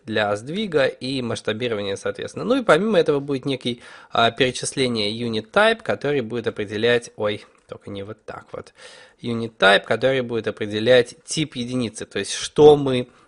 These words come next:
а, этой единицей измеряем. Соответственно, я создам этот,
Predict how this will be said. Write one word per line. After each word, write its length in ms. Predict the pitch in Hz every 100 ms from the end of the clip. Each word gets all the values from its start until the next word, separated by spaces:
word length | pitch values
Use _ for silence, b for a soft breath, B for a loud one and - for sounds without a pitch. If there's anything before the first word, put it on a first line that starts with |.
| -
а, 260 | 104 101 -
этой 280 | 120 117 113
единицей 520 | 107 123 135 - 123
измеряем. 600 | 113 113 117 98 50 -
Соответственно, 520 | - - 135 - 123
я 240 | 120 127
создам 640 | 120 - 123 131 120 101 98 b b b b
этот, 460 | - 107 101 95 -